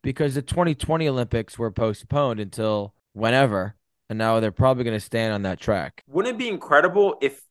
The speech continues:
Speaker 2: Alcaraz played doubles with Rafa?
Speaker 1: That would be, wow. That would be insane. There's no way it happens, though.
Speaker 2: Well, I mean, I think Rafa would do it.
Speaker 1: I don't know if Rafa's gonna,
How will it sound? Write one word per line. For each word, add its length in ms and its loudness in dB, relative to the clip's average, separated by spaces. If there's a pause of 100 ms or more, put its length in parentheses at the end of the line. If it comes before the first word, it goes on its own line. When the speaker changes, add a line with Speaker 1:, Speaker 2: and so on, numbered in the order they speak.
(140)
Speaker 2:
Alcaraz 520 4
played 240 -2
doubles 460 -4
with 160 -8
Rafa? 500 4 (340)
Speaker 1:
That 280 2
would 140 2
be, 440 -2 (120)
wow. 500 2 (320)
That 140 4
would 120 2
be 160 0
insane. 540 -2 (260)
There's 140 2
no 160 8
way 100 8
it 60 2
happens, 360 0
though. 280 -8 (680)
Speaker 2:
Well, 140 -2
I 80 4
mean, 160 0
I 20 -6
think 240 0
Rafa 220 6
would 180 -4
do 160 4
it. 140 0 (540)
Speaker 1:
I 140 -2
don't 100 4
know 120 6
if 140 0
Rafa's 440 4
gonna, 300 -2